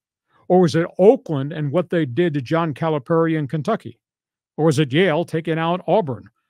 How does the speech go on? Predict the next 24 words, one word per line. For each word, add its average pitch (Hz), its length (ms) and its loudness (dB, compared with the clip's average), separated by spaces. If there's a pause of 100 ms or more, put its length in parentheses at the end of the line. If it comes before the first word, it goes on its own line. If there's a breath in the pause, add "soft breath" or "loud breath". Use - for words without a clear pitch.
(120)
Auburn 180 260 -2
self-destructed 170 920 -4
when 139 140 -8
that 165 200 -4 (200)
ex-Aztec 175 800 -4
Chad 180 480 -6
Baker 160 480 -4 (600)
flipped - 440 -6
an 143 180 -4 (120)
errant 220 280 -2 (100)
elbow 165 280 0
running 160 360 -2
down 160 180 -2
the 147 80 -6
court, 151 320 -4
hit - 140 -6
a 240 40 -8
kid 185 240 -6
in 151 60 -12
the 131 100 -8
face - 540 -10
in 139 120 -10
response 143 640 -6
to 135 240 -8